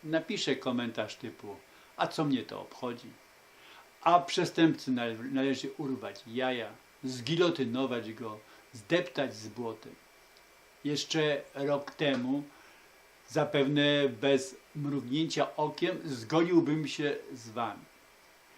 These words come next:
Dzisiaj niestety wiem jedno. Każdy z was, każdy z członków waszych rodzin, mm, waszych na przykład bliskich,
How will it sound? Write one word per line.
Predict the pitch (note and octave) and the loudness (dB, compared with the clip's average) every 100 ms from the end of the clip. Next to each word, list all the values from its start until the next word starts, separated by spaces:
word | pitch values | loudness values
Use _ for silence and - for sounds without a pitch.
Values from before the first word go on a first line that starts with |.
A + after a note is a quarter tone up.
| - - B2 | -20 -20 -14
Dzisiaj | A2+ C#3 - D#3 D#3 - - - | -8 -4 0 4 4 2 -8 -6
niestety | B2+ B2 - C3 B2 | -2 -2 -2 -4 -2
wiem | B2+ B2 | 0 0
jedno. | A2+ G2+ - - - - - - - - - - - - - | -2 -6 -14 -20 -20 -20 -20 -20 -20 -20 -20 -20 -20 -12 0
Każdy | D3 C#3 A#2+ C3 C3 C3 - - - - | 4 4 4 4 6 4 -2 -14 -20 -18
z | A#2 | 0
was, | A#2+ B2 - - - - - - - - | 4 4 0 -16 -20 -20 -20 -20 -20 -14
każdy | - B2+ A#2 A#2 C3+ C3+ C3+ | -6 -4 -4 2 2 2 -2
z | - | -10
członków | - D3 E3 - D3+ C3+ B2+ | -4 0 0 0 0 0 2
waszych | C3+ C3 C3 B2 - - - | 0 0 -2 -6 -8 -18 -10
rodzin, | C3 B2+ A2+ - - - - - - - - - - - - - - - - - - | -4 -4 -6 -14 -20 -20 -20 -20 -20 -20 -20 -20 -20 -20 -20 -20 -20 -20 -20 -20 -18
mm, | B2+ B2+ A#2+ A#2+ A2 - - | -14 -12 -12 -12 -14 -14 -10
waszych | C3 - C3 | -6 -4 -2
na | C3+ | -2
przykład | C3 B2 | 0 -4
bliskich, | A2+ C#3+ C#3 - - | -4 -2 -2 -4 -14